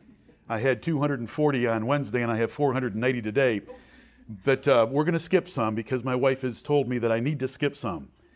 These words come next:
of what we covered on Wednesday night, and I appreciate the encouragement because I would just slow this thing down and you'd be here till six tonight, and I would enjoy every minute of presenting it to you.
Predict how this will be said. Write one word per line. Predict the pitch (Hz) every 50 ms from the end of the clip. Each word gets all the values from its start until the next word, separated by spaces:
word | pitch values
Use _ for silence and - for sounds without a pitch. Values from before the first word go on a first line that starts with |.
| _ _ _ - _ _ _ _ _ - - _ -
of | 127 127 120 117 104
what | 156 160
we | 143 135
covered | 135 - 165 156 143 151 139
on | 135 131
Wednesday | 131 143 143 131 - - 139
night, | 131 131 135
and | - 127
I | 123
appreciate | 117 117 - - 165 156 - - 151 147 143 143
the | 131 120
encouragement | 113 117 - - 156 151 131 104 95 123 127 123
because | 127 - 120 107 120
I | 135 147
would | 139 123
just | 104 123 117 -
slow | - 143 139 135
this | 120 123 117 - -
thing | 135 127 120
down | 113 123 120 127 131 123
and | 113 101 92 - - _ _ _ _ _ _ _ _ _
you'd | 127 123 113
be | 101 135 127
here | 117 127 131 123
till | - 131 117 107
six | - - 139 139 -
tonight, | - 120 117 135 131 104 85 - - _ _ _ _ _ _ _ _ _ _ _ -
and | 120 123
I | 127
would | 127 123 120
enjoy | 117 107 131 139 135 127 131
every | 135 139 131 123
minute | 120 131 143 139 117
of | 120 113 -
presenting | - 113 107 101 143 156 151 113
it | 95 92 -
to | 127 117
you. | 101 98 90 78